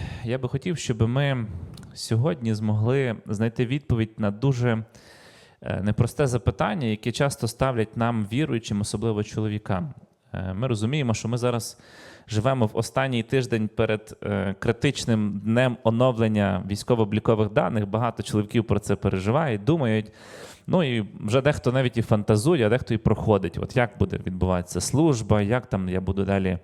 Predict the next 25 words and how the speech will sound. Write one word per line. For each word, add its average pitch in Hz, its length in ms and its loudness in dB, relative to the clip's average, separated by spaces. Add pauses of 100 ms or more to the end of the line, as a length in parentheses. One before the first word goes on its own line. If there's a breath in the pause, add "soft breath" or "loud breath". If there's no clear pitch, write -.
(280 loud breath)
захищати 104 640 0
свої 95 300 -2
позиції, 110 840 0 (280 loud breath)
біблійні 104 480 2
принципи. 107 760 2 (600 loud breath)
А 107 60 4
якщо 110 400 2
дадуть 131 260 0
в 107 80 2
руки 123 220 2
зброю, 92 520 0 (640)
що - 260 0
я 143 100 2
буду 104 220 0
робити? 92 560 -4 (300)
Чи 123 200 2
буду 156 300 2
я 143 380 2
нею 131 260 0
користуватися? 107 720 0
Чи - 220 0
буду 143 440 2 (440 loud breath)
я 123 640 0
її 107 360 2
використовувати? 101 960 0